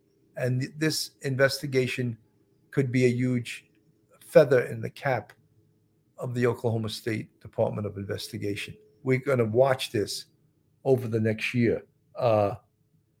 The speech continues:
a big investigative resource here is, of course, interviews. You see these people on the screen right here.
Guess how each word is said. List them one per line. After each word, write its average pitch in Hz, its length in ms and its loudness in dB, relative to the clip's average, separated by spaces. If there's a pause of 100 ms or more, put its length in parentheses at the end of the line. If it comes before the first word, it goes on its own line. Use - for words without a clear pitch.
(1200)
a 143 80 4
big 196 260 12
investigative 151 720 6
resource 147 440 0
here 120 200 -2
is, 110 200 -4
of 110 180 -4
course, - 400 -2 (400)
interviews. 120 760 -4
You 120 80 -6
see 131 260 -4
these 127 340 -4 (1200)
people 127 320 -2
on 110 120 2
the 107 60 -4
screen 123 420 -4
right - 220 -4
here. 104 280 -6